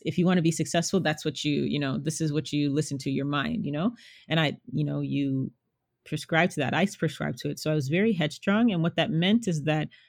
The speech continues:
I listened to my mind and valued it over other elements of my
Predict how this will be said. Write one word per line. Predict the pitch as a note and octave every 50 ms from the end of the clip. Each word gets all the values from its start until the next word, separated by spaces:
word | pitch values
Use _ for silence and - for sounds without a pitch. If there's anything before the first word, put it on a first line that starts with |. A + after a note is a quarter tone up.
| _ _
I | - F3
listened | E3+ D#3+ F3+ F3+ - G3+ G3 -
to | - F#3 F3
my | E3+ D#3+ D#3+ D#3 D#3 D3+ D3+
mind | D3+ D3 D#3 D#3 D#3+ F#3+ G#3 A#3 B3+ C4+ - - _ _ _ -
and | D3+ D#3+ D#3
valued | C3 E3 D#3+ E3 E3+ F3+ F3 E3+ D#3
it | D3+ C3+ -
over | - D#3 D#3+ D#3 D#3
other | C3+ D3 D3+ D3 D#3
elements | - - D3+ D#3 D3+ D3 C#3+ C#3+ C#3
of | D3 C#3
my | C3+ C3+ C3 C3 B2+ C#3+ D3 -